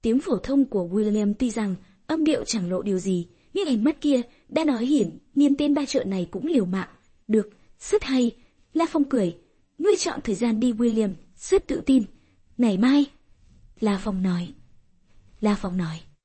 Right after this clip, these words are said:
"Thời gian chính xác thì không có cách nào chốt lại được, bởi vì phòng khiêu chiến chỉ có một cái, có lẽ sẽ có những đệ tử khác cũng dùng. Cho nên, phải chờ sau khi hệ thống máy tính thông qua, mới có thể cho ra một thời gian chuẩn xác."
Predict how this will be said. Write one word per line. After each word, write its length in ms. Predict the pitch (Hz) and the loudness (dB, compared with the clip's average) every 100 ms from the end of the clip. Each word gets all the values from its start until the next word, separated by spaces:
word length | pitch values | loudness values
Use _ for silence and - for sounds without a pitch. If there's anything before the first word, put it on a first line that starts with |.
| _ | _
"Thời 160 | - 233 | -2 0
gian 220 | 226 240 | 4 2
chính 180 | 233 214 | 2 -4
xác 260 | - 339 415 _ _ _ | -2 -4 -6 _ _ _
thì 100 | - | -4
không 140 | 339 381 | 0 -2
có 100 | 339 | 0
cách 200 | 415 403 | -2 0
nào 220 | 254 185 | 0 0
chốt 280 | - 320 269 | -2 -4 -4
lại 140 | - | -4
được, 260 | 180 190 - _ _ _ | -2 -4 -4 _ _ _
bởi 120 | - 254 | 2 4
vì 120 | 294 | 4
phòng 200 | 302 254 | 0 -2
khiêu 180 | - 311 | -2 -4
chiến 300 | - 226 - | 0 -2 0
chỉ 140 | 262 | -4
có 140 | - | -2
một 240 | 226 277 - | 0 0 -2
cái, 300 | 220 190 359 - - _ | -4 -4 -8 -14 -20 _
có 120 | - 254 | -4 -4
lẽ 180 | 233 | -4
sẽ 160 | - 330 | -8 -8
có 140 | - | -4
những 220 | 226 285 262 | -2 0 0
đệ 140 | 233 | -2
tử 200 | - 214 | -2 -4
khác 300 | - 311 392 | -4 -8 -8
cũng 160 | - 247 | -10 -2
dùng. 240 | 240 180 - _ _ _ _ | 0 0 -4 _ _ _ _
Cho 140 | - 254 | -2 0
nên, 260 | 240 214 202 _ _ | 2 2 -2 _ _
phải 160 | 247 | -6
chờ 340 | 202 - 240 202 | -4 2 2 2
sau 180 | - 233 | -4 -8
khi 180 | 240 | -4
hệ 100 | 226 | -4
thống 200 | - 190 | -4 -6
máy 120 | 185 185 | -6 -4
tính 200 | 190 170 | -4 -4
thông 180 | 254 | -4
qua, 300 | 233 233 214 - _ _ _ - | -2 -2 -2 -8 _ _ _ 0
mới 140 | 294 | 2
có 140 | 359 403 | 2 -4
thể 220 | 403 185 | -2 -2
cho 200 | - 214 | -2 -6
ra 220 | 202 208 | -4 -4
một 200 | 190 175 | -4 -6
thời 140 | 196 175 | -6 -6
gian 220 | 202 180 | -4 -4
chuẩn 180 | - 160 | -6 -8
xác." 340 | - 269 339 | -6 -8 -8